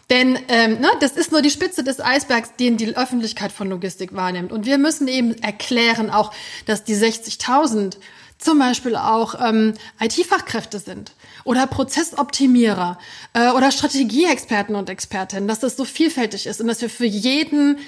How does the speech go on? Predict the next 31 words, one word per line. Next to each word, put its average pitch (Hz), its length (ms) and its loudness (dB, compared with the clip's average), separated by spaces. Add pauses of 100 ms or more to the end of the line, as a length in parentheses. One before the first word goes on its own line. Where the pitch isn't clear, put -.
(340)
ein 226 380 4
tolles 285 360 0
Versprechen 247 440 -4
mit 240 60 0
einem 226 80 0
tollen 208 280 0
Job 294 240 0
machen 180 280 -6
können. 180 360 -10 (580)
Und 294 160 2
das, 269 180 2
äh, 269 480 2
bedeutet 254 280 0
schon, 226 100 -2
wir 202 80 0
müssen 214 240 -4
aktiv 320 420 0
werden, 190 460 2
ne? 254 100 2 (420)
Sich 269 160 0
zurücklehnen 262 640 2
und 226 140 -2
zu 233 100 -2
jammern, 240 420 4
„Ach 220 140 0
Gott, 233 180 0
wir 233 80 -4
kriegen 233 340 0
nicht 214 180 -4
genug 185 240 -4
Leute“, 277 480 2